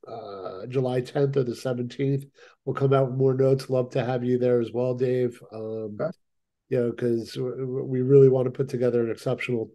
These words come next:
Speaker 1: team just to answer any questions that they might have.
Speaker 2: Sure.
Speaker 1: Uh, how do people get in contact with you? We'll, we'll put this on the bottom, but, uh,
Speaker 2: Yeah, uh, give me a buzz, shout, text, uh, seven three two, eight five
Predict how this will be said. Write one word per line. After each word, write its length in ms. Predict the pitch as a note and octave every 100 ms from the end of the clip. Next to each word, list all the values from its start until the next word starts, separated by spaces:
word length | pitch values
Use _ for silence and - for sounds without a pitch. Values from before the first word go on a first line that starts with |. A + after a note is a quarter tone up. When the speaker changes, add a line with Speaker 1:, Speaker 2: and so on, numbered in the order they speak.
| -
Speaker 1:
team 500 | - D3 B2+ B2 A2+
just 220 | A2 -
to 80 | A#2+
answer 260 | A#2 A#2 A2+
any 140 | A2
questions 480 | - A2+ A2+ A2 G#2
that 120 | G#2
they 100 | G#2
might 220 | G#2 G#2
have. 340 | G#2 G#2+ - _ _ _ _ _
Speaker 2:
Sure. 160 | C3+ C3
Speaker 1:
Uh, 180 | B2+ C3 - _ _ _ - _ _ _ -
how 100 | F3
do 100 | F#3
people 220 | G3+ G3+ -
get 140 | G3+
in 80 | E3+
contact 480 | G3 G3 F#3 D3+ C#3
with 140 | C#3
you? 120 | B2+ B2
We'll, 180 | D3
we'll 340 | C#3 D3 C#3 C#3+
put 200 | - -
this 260 | D#3+ C#3 E3
on 140 | D3
the 80 | C#3
bottom, 440 | C#3+ C#3 B2 A#2+
but, 360 | A#2+ A#2 A#2+ - A#2+
uh, 160 | A#2 A2+ A#2
Speaker 2:
Yeah, 240 | G3 F3 B2
uh, 460 | C3+ D3+ D3 C#3+
give 160 | C#3 D3
me 60 | D#3
a 80 |
buzz, 440 | D3+ D#3+ E3 D#3 -
shout, 600 | C#3 - D#3+ E3 E3 -
text, 540 | D3 D#3+ D#3 - -
uh, 320 | C#3+ B2+ B2+ B2+
seven 240 | D3+ D3+
three 220 | D3+ C#3
two, 340 | - D#3+ E3+ D3+
eight 240 | C#3+ C#3+
five 280 | C#3 C3+